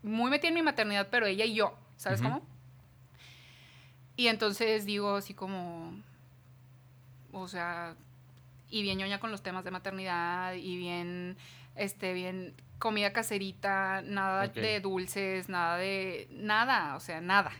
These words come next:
Speaker 1: Así, y,
Speaker 2: Ujú.
Speaker 1: y ya después fui más flexible con eso porque dije, "Ok, bueno, am, vamos", o sea, claro que no le puedo prohibir cosas que en todos lados están.
Speaker 2: Ujú.
Speaker 1: Pero sí era muy hacia el principio, entonces yo dije,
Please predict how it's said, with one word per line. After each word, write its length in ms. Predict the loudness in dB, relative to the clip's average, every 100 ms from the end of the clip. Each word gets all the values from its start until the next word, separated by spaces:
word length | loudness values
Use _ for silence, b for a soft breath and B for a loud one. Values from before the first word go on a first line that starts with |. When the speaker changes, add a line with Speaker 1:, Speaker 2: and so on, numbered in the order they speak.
| -16
Speaker 1:
Así, 200 | -18 -6
y, 220 | -4 0 -2
Speaker 2:
Ujú. 80 | 0
Speaker 1:
y 200 | 2 6
ya 160 | 10 8
después 300 | 8 2 2
fui 140 | 2
más 200 | 0 0
flexible 480 | -2 -2 -2 -2 -2
con 140 | -2
eso 180 | -4 -6
porque 240 | -10 -10 -12
dije, 160 | -10
"Ok, 100 | -2 0
bueno, 300 | 2 -2 -2 -2
am, 440 | -4 -4 -8 -12 -14 B B B -20 -20 2
vamos", 400 | 2 4 -2 -6
o 40 | -2
sea, 180 | -2 -2
claro 220 | -2 -2
que 80 | 0
no 60 | -2
le 60 |
puedo 240 | -2 -4 -2
prohibir 400 | 0 2 0 -2
cosas 300 | -6 -6 -6
que 80 |
en 80 | -6
todos 160 | -6 -8
lados 220 | -6 -6
están. 380 | -6 -4 -4 -4 -16 B
Speaker 2:
Ujú. 280 | 0 2 2 -2 B B B B B -20 6
Speaker 1:
Pero 200 | 10 10
sí 120 | 8
era 120 | 6
muy 140 | 6 4
hacia 160 | 0
el 60 | -2
principio, 420 | -2 0 2 2
entonces 320 | 0 -2 -2
yo 80 | 0
dije, 420 | 0 0 -6 -6